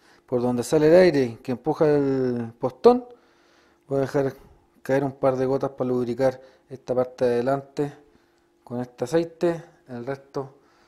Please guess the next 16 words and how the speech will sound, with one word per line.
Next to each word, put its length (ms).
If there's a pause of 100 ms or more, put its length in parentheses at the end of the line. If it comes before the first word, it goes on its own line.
(240)
con 180
la 100
grasa 300
de 60
molibdeno 540
para 420
metal 300
con 180
metal. 240 (1300)
Bueno, 200 (420)
ya 80
tengo 540 (280)
montado 440
el 100
rifle 320 (1700)
con 100